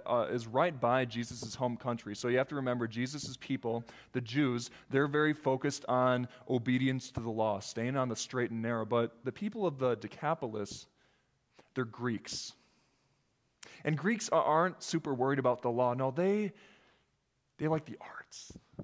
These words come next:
They like pleasure and experience. They like to party.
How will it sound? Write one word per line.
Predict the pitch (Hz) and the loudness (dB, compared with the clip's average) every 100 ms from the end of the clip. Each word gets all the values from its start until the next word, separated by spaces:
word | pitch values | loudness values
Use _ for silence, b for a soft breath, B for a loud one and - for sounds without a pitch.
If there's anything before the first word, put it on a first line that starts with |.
| - _ _ _ _ _ _ - | -16 _ _ _ _ _ _ 0
They | 156 | 4
like | 165 170 170 - | 6 4 2 -8
pleasure | - - 143 147 123 117 92 - | -16 -12 -6 -4 -4 -6 -10 -8
and | 135 | -6
experience. | 131 - - 139 131 | -4 -4 -2 -2 -2
They | - | -2
like | 170 247 | -2 0
to | - | -4
party. | - 151 - | -4 -4 -6